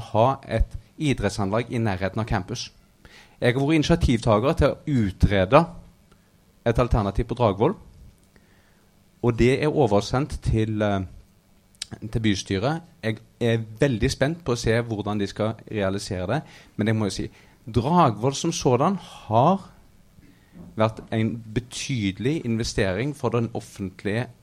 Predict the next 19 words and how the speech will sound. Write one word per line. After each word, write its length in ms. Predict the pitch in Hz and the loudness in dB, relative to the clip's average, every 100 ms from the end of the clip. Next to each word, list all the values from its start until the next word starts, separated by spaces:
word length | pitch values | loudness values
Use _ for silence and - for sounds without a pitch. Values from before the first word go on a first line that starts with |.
| - | -10
eh, 1000 | 101 101 101 101 101 101 101 101 101 76 | -6 -4 -4 -4 -4 -4 -4 -4 -6 -8
skatteseddelen 800 | - 123 110 104 92 - 147 - _ | -6 -6 -6 -6 -6 -4 -8 -8 _
over 160 | 110 104 | -4 0
mange 260 | 117 110 92 | 0 0 0
år. 200 | 101 113 - | -4 -6 -6
Det 80 | 113 | -2
er 40 | |
en 80 | 113 | 2
bygningsmasse 640 | 151 117 95 - 98 - | 2 0 -4 -4 -6 -4
som 200 | 147 151 - | -6 -6 -4
enten 300 | 113 101 151 | -6 -4 -4
må 80 | 151 | -2
rives, 500 | 120 107 123 226 - _ _ _ _ _ _ - | 0 2 2 0 -6 _ _ _ _ _ _ -4
eller 240 | 117 117 | 0 0
som 200 | 127 127 | 0 -4
kan 280 | 110 113 107 | -4 -6 -4
brukes 360 | 110 104 107 - | -4 -4 -4 -6
til 140 | 107 | -2
gjenbruk. 480 | 110 95 78 - | -2 -2 -4 -10